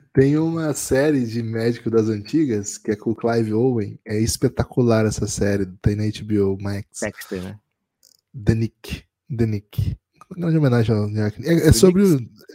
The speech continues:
Speaker 1: o, é sobre Nova York, né? Que é, é no, o hospital chama Knickerbocker, né?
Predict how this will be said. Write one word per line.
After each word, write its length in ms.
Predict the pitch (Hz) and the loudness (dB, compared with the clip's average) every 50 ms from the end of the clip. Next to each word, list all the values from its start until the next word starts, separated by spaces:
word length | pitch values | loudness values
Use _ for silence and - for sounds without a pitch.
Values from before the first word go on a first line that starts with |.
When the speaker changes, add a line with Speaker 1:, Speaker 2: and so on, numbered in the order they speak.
| - _ - | -12 _ 0
Speaker 1:
o, 20 | |
é 100 | 226 220 | 2 2
sobre 320 | - - 311 294 330 339 330 | 4 4 6 6 8 6 6
Nova 300 | 320 294 302 285 294 269 | 6 2 2 2 2 2
York, 300 | 226 220 202 185 - 165 | 2 2 0 -2 -4 -6
né? 140 | 165 175 185 - | -6 -6 -8 -10
Que 100 | - 117 | -10 -10
é, 240 | 113 110 110 117 127 - _ _ - - - - - _ _ _ _ _ _ _ _ _ - | -10 -10 -10 -14 -16 -20 _ _ -20 -20 -20 -20 -20 _ _ _ _ _ _ _ _ _ -8
é 60 | 107 | -6
no, 140 | 107 120 131 | -4 -4 -4
o 140 | 135 131 131 | -2 0 0
hospital 420 | 135 - - 147 - - 143 160 | 0 2 0 0 2 2 2 2
chama 240 | - - 185 175 165 | 2 0 0 0 0
Knickerbocker, 680 | 160 170 - 165 135 113 113 113 113 - 107 95 92 | -2 0 0 0 2 2 2 0 0 -2 -6 -8 -8
né? 120 | 104 107 | -10 -14